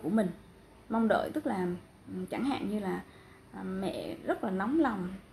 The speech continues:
à, cha rất là cảm thấy khó khăn khi không biết sẽ phải giúp con như thế nào và tiếp tục chứng kiến con trong cái hoàn cảnh đau buồn, rất, rất là,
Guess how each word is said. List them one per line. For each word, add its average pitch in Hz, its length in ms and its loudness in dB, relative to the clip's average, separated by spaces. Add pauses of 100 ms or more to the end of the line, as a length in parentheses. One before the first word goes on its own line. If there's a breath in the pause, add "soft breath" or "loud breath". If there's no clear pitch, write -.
(400 loud breath)
à, 185 200 -6
cha 226 240 2
rất 311 220 -2
là 175 280 -2 (120)
cảm 156 200 -4
thấy 269 120 -2
khó 269 200 4
khăn 240 340 2
khi 247 60 2
không 233 240 2
biết 311 140 2
sẽ 190 120 -4
phải 185 200 -4
giúp 285 140 -2 (100)
con 214 280 0
như 208 120 0
thế 233 100 -4
nào 202 360 -2
và - 60 0
tiếp 302 260 -2
tục 196 240 0
chứng 247 220 2
kiến 254 240 0
con 226 260 -2 (480 loud breath)
trong 220 160 0
cái 240 100 -2
hoàn 208 220 -2
cảnh - 240 -4
đau 233 140 0
buồn, 180 440 4 (680)
rất, - 120 -12
rất 294 260 0
là, 196 160 -2